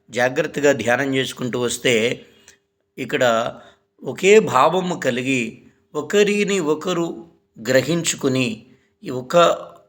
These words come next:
మార్గములో, ఆ, మేలుకరమైనటువంటి మార్గాల్లో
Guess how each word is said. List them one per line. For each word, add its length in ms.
మార్గములో, 800
ఆ, 120
మేలుకరమైనటువంటి 1200
మార్గాల్లో 760